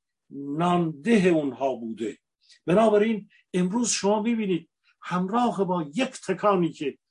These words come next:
همچنان که تکان قبلی که در پاکستان صورت گرفت، وقتی که شریف اومد، شهباز شریف اومد، ما دیدیم دستای اینها را سعی کرد از پاکستان کوتاه بکنه. الان هنوز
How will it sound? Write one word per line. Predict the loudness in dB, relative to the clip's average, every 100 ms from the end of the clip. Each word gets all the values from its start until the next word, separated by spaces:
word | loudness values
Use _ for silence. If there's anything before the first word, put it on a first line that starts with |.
| _
همچنان | -4 -2 0 0
که | 0 -2
تکان | -2 -2 0 0
قبلی | -2 -4 -2
که | -2 -2 _ _ _
در | -4
پاکستان | -2 -2 -2 -4 -2 -2 -2
صورت | -4 -6 -4 -4 -2
گرفت، | 2 4 4 0 -14 _ _ _ _ -6
وقتی | -6 -6
که | 0 0 0 _ _ _
شریف | -8 0 2 2 2
اومد، | 4 4 2 -4 _ _ _ _ _ _ _
شهباز | -4 0 0 0
شریف | -2 -2 -2 -2
اومد، | 0 -2 -4 _ _ -6
ما | -2 0 -2 -4
دیدیم | -4 -2 -2 -6 -10 _ -6
دستای | -4 -4 0 0 2
اینها | 0 -2
را | -2
سعی | -4 -6 -4
کرد | -4 -4
از | -6 -6
پاکستان | -6 -6 -6 -2 0 -2 -4 _ _
کوتاه | -2 2 2 2
بکنه. | -4 -4 -6 -8 _ _ _
الان | -2 0 0
هنوز | -2 -2 0 2 0 -2 -10